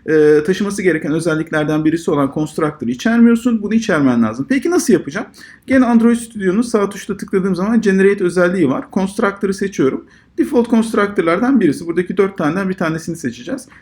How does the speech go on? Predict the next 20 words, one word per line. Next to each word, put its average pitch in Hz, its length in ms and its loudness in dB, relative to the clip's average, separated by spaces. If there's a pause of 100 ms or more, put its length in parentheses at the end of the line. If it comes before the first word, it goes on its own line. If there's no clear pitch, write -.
Kontekst 226 440 0
olanını 175 600 0
seçtim - 480 -4
ben. 330 180 -4 (180)
Ve 240 100 0
şu 254 180 -2
anda 180 200 0
benim 214 240 -2 (180)
kart 269 300 0 (200)
class'ımın 196 400 0
içinde 180 460 0
buton 220 240 2
özelliği 151 420 0
taşımasını 175 600 -2
sağladım. 156 500 0
Şu 247 120 0
an 226 100 4
bir 208 80 2
hata 190 300 0
yok. 220 240 -2